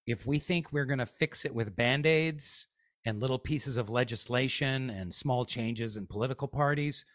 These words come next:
uh, we are entirely one hundred percent wrong. So humanity needs to rethink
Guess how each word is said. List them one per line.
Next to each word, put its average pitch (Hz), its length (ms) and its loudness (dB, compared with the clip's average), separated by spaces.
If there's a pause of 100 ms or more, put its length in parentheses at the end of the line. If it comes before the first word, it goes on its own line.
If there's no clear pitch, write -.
(400)
uh, 98 300 4 (100)
we 117 220 0
are 107 180 2
entirely 135 720 0
one 110 180 -2
hundred 101 320 -4
percent 95 380 -8
wrong. 85 400 -4 (340)
So 120 400 2 (480)
humanity 160 640 2
needs 123 400 0
to 110 420 -2 (480)
rethink 143 680 0